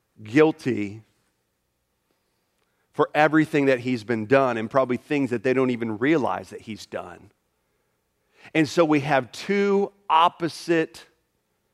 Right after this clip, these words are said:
individuals, do we not? Someone who is guilty and someone who stands innocent.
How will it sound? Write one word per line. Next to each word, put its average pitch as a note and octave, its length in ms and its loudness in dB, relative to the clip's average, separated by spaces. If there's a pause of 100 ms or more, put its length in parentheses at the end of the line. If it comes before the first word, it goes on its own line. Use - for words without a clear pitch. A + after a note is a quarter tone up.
(1300)
individuals, B2+ 760 2
do B2+ 140 -2
we B2+ 100 2
not? C#3+ 360 0 (400)
Someone F#3 480 4
who D3 180 4
is B2 140 0
guilty F3+ 640 2 (800)
and C3+ 140 0
someone E3+ 480 2
who D3 180 4
stands C3+ 880 0 (320)
innocent. - 760 0